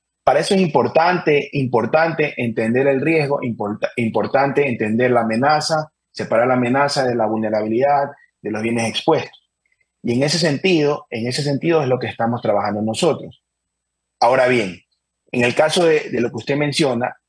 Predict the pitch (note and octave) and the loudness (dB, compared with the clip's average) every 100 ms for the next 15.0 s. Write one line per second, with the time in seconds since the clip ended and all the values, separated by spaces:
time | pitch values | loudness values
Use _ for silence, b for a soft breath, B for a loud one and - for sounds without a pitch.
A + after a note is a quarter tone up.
0 | - A#2 G#2+ D3+ E3 E3 C#3+ B2 A2+ D3 | -8 -6 -2 0 2 2 2 -2 -4 -2
1 | D3+ D#3 D#3+ D3+ - _ _ _ _ _ | 0 0 0 -2 -8 _ _ _ _ _
2 | _ _ _ _ - D3 E3 D#3+ D3 _ | _ _ _ _ -4 -2 0 -2 -4 _
3 | - D3 D#3 D#3 D#3 - C3+ D3+ D#3+ D3+ | 0 2 2 2 0 -2 -2 0 2 2
4 | C#3 C3 - - C3+ D3+ D#3 C#3+ B2+ B2 | 2 0 -4 -6 -2 0 0 0 0 0
5 | A2+ E3 E3+ D#3 E3+ - _ _ _ - | -2 0 -2 -2 -4 -8 _ _ _ -2
6 | A#2 B2 B2+ D#3+ F#3 F3+ F3 - A#2 A#2 | 0 2 2 4 2 2 -2 -4 -2 0
7 | A#2 C3+ - G3 - - - B2 D3+ D#3 | 0 0 2 2 0 -6 -12 -6 0 2
8 | F3+ F3+ E3 E3 D#3 D#3 D3 D3+ E3 D3+ | 2 2 0 2 2 0 -2 -2 -2 -4
9 | D3+ _ _ _ _ _ C3+ C3+ B2+ C3 | -6 _ _ _ _ _ 2 2 2 2
10 | B2+ B2+ - - _ _ C3+ C3 C3 F3 | 4 2 -2 -18 _ _ -2 0 0 -2
11 | B2+ E3 F3+ E3+ D#3+ D#3+ D#3 F3 D#3+ - | 0 0 2 0 0 0 0 0 -2 -6
12 | - _ B2+ A#2+ A#2 A2+ - D3 A#2 G#2 | -14 _ -8 -6 -2 -2 0 2 0 -2
13 | A2+ G#2+ A2 B2 A#2 A#2 A2+ A#2+ A2+ A#2 | -4 -4 -6 -2 0 0 0 -2 -2 -2
14 | B2+ C3+ C3+ C3+ C3 C3 C3 G#2+ F#2+ - | 0 0 0 2 2 4 2 0 -6 -14